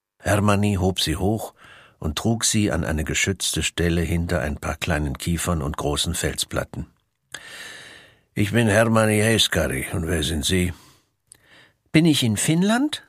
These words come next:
rief die Frau verdutzt. Als Hermanni ihr das bestätigt hatte, jawohl, in Finnland, auf dem Inarisee, konnte sie es gar nicht glauben.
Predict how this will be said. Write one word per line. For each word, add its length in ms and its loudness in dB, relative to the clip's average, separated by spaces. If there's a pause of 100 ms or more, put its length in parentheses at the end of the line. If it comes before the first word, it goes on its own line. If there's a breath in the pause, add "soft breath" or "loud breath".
rief 180 0
die 100 -6
Frau 240 0
verdutzt. 680 -6 (680 loud breath)
Als 220 0
Hermanni 500 2
ihr 140 -2
das 180 -4
bestätigt 680 -2
hatte, 360 -4 (120)
jawohl, 640 0
in 120 -12
Finnland, 600 0
auf 120 -8
dem 180 -2
Inarisee, 760 4 (680 loud breath)
konnte 280 -2
sie 140 -2
es 140 -2
gar 180 0
nicht 180 -2
glauben. 440 0